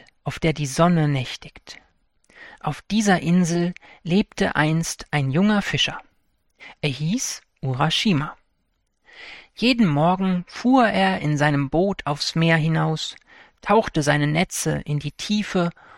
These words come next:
und lockte mit seinem Gesang die bunten Seefische heran. Eines Tages aber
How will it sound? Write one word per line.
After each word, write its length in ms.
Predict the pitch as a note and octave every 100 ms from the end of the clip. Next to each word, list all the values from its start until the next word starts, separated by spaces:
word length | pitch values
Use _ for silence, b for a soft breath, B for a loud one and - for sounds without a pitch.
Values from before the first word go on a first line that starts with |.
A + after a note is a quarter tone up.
| B
und 220 | C#3+ C3
lockte 500 | D3+ F#3 - - E3
mit 160 | D3 C#3+
seinem 360 | - C#3+ C#3 C#3+
Gesang 500 | C#3+ D#3+ F3 F3 b b -
die 60 | C#3+
bunten 500 | F#3+ A#3 C#4 - G#3+
Seefische 560 | C#3+ C#3+ - D3 -
heran. 340 | C3+ C#3 C3+ C#3+ - _ _ _ _ _ _ _ _ _ _ _ _ _ _ _ _ _ B B B B B B
Eines 400 | F3+ A3 C4 -
Tages 500 | - F3 G#3 E3+ -
aber 420 | - F3 C#3+ G3